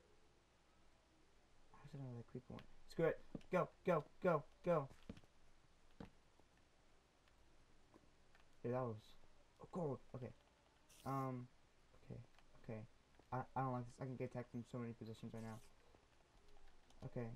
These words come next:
let's just go this way. Let's just go this way. Oh no, dude. This is not a good idea.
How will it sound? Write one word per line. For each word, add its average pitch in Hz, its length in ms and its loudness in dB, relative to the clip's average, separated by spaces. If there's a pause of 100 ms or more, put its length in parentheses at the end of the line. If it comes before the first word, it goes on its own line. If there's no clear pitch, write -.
let's 117 180 -14
just - 140 -12
go 120 60 -2
this 110 180 -6
way. 120 80 0
Let's - 420 -8
just - 140 -18
go 123 60 0
this 113 180 -6
way. 110 180 -2 (460)
Oh 139 180 4
no, 120 320 2
dude. 117 320 2
This 160 280 6
is 120 180 4 (160)
not 120 240 6
a 113 40 4
good 117 180 2
idea. 113 400 2